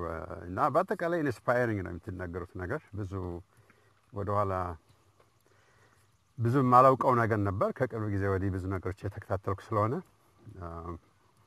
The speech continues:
እ፣ ሞቲቬሽን አለው። ከአንተም ጋር እስኪ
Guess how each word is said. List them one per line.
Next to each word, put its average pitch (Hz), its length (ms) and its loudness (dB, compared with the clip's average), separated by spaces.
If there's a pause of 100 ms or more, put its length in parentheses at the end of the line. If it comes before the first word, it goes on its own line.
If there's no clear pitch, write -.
(560)
እ፣ 85 120 -18 (460)
ሞቲቬሽን 95 540 -6
አለው። 87 260 -4
ከአንተም 98 380 -4
ጋር 113 180 -2
እስኪ - 180 -12